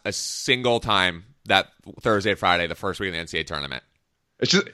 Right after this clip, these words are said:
Speaker 1: It wasn't
Speaker 2: everybody's
Speaker 1: even,
Speaker 2: got
Speaker 1: it wasn't even a, a thought. I was like, "I'm not going."
Speaker 2: everybody's got their brackets either pulled up on the computers or you got the highlighters on a piece of paper. It's like, "All right, what's next? What game's going on now? Who's, who's
Speaker 1: For
Speaker 2: doing
Speaker 1: sure.
Speaker 2: what?"
Speaker 1: Yeah,
Speaker 2: Yeah.
Speaker 1: It's, it's the best. Uh, I, my first couple ones here are, uh, shirtless Muss.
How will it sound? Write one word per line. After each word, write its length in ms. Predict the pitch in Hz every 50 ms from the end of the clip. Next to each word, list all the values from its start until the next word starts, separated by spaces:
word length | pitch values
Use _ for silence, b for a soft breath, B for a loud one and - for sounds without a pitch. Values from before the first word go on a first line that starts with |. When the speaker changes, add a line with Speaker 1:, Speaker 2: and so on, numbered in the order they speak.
| B B -
Speaker 1:
It 80 | 139
wasn't 60 | 139 139
Speaker 2:
everybody's 280 | 147 160 170 165 165 160
Speaker 1:
even, 100 | 165 151
Speaker 2:
got 60 | 131
Speaker 1:
it 80 | 135
wasn't 180 | 143 147 147 143 143
even 120 | 143 139 127
a, 80 | 117 -
a 80 | 110 107
thought. 280 | - - 98 98 78 65
I 20 |
was 120 | 82 78
like, 120 | 80 80 -
"I'm 80 | 92
not 180 | 92 90 82 -
going." 220 | - 80 69 67 67 _ _ _ _ _ _ _ _ _
Speaker 2:
everybody's 220 | - 139 143 139
got 80 | 131 139
their 100 | 131 131
brackets 380 | 117 107 120 117 120 - 143 123
either 140 | 127 123 120
pulled 240 | 110 - 139 127 123
up 80 | 117
on 80 | 120 113
the 60 | 113
computers 640 | - 113 104 - 131 123 123 123 120 120 120 113 120
or 40 | 113
you 60 | 117
got 140 | 123 120 110
the 60 | 113
highlighters 560 | 110 127 127 127 117 117 117 117 123 120 120
on 80 | 127 120
a 40 | 107
piece 200 | - 135 110 -
of 60 | 107
paper. 260 | 117 120 120 120 123 120
It's 100 | 113 110
like, 120 | 113 -
"All 40 | 120
right, 120 | 123 123 113
what's 180 | 131 131 -
next? 220 | 139 135 123 123 -
What 100 | 147 131
game's 180 | 139 139 131 127
going 140 | 135 135 131
on 100 | 127 123
now? 280 | 127 123 120 117 120 123
Who's, 180 | 143 143 131
who's 180 | - 120 139 151
Speaker 1:
For 60 | 143 147
Speaker 2:
doing 120 | 143 131 127
Speaker 1:
sure. 120 | 123 127
Speaker 2:
what?" 220 | 120 117 110 - - - - _ _ _ _ _
Speaker 1:
Yeah, 100 | 85 78
Speaker 2:
Yeah. 140 | 76 87 95
Speaker 1:
It's, 120 | - -
it's 180 | - 85 85 -
the 80 | - 85
best. 380 | - 76 - - - - - b b b b b b b b _
Uh, 260 | - 123 120 113 107 95 - - 90 _ _
I, 140 | 117 123 -
my 260 | 120 123 131 139 139 135
first 340 | - - 143 135 123 -
couple 260 | - 139 123 123 120 117
ones 240 | 117 117 113 104
here 160 | 98 117 113 110
are, 220 | 107 104 104 101
uh, 160 | 98 95 92
shirtless 440 | 92 - - 165 139 135 147 135 -
Muss. 440 | 131 123 120 120 - - - -